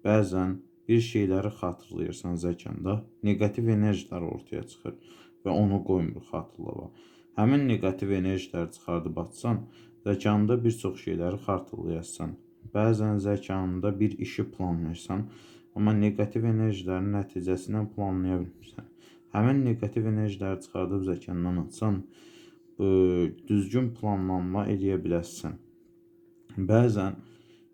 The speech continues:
deyirsən ki, zəkanda bir hədəf qurursan, o hədəfə çatma. Amma bəziləri deyir ki, sən hədəfə çata bilmərsən və həmin bəzi insanların sözünü çıxardıb atsan və o hədəfi özün bəlli edəsən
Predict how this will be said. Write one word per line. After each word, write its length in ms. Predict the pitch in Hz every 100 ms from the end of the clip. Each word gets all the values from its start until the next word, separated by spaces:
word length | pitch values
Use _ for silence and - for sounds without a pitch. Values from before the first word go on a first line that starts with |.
| -
deyirsən 520 | 104 110 110 101 90
ki, 180 | - 101 117 117 - _ _
zəkanda 560 | 101 101 107 104 117 120
bir 160 | 113
hədəf 360 | 98 92 107 -
qurursan, 440 | 92 85 - 107
o 80 | 101
hədəfə 380 | 95 92 90 92
çatma. 400 | 85 - - - - - - - _
Amma 200 | 104 104
bəziləri 640 | 104 127 127 107 107 104 95
deyir 260 | 101 98
ki, 180 | - 101 104 -
sən 280 | - - 123
hədəfə 400 | 117 107 92 95
çata 260 | - 92 92
bilmərsən 680 | 87 85 85 82 - - - - - - _ -
və 120 | 113
həmin 320 | 117 143 151
bəzi 360 | 127 120 107 107
insanların 540 | 101 98 92 90 98
sözünü 360 | 98 90 92 92
çıxardıb 400 | - 87 82 82
atsan 440 | 85 - 90 87 - - - -
və 180 | - 127
o 140 | 127 117
hədəfi 460 | 113 104 101 - -
özün 340 | 101 101 95
bəlli 360 | 85 82 78 -
edəsən 440 | - - - -